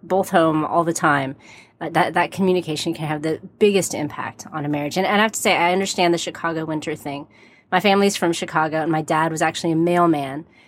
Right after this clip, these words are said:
And one year his beard froze to his face mask, and he decided it was time to move to a warmer climate. So we moved to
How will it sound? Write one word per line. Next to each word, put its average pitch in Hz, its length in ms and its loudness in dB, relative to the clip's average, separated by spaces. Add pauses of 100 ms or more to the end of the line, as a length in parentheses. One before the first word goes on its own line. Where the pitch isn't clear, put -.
(160)
And 175 160 2
one 185 160 4
year 185 120 2
his 170 160 0
beard 170 340 0
froze 170 280 0
to 175 100 -2
his 147 180 -4
face 165 280 -2
mask, 147 320 0
and 165 80 -2
he 160 80 0
decided 156 520 0
it - 40 -2
was - 140 -8
time 151 240 -2
to 160 100 -2
move 156 400 0
to 160 160 -2
a 151 60 2
warmer 147 320 2
climate. 147 400 -2
So 180 140 0
we 170 80 4
moved 175 340 2
to 160 300 -2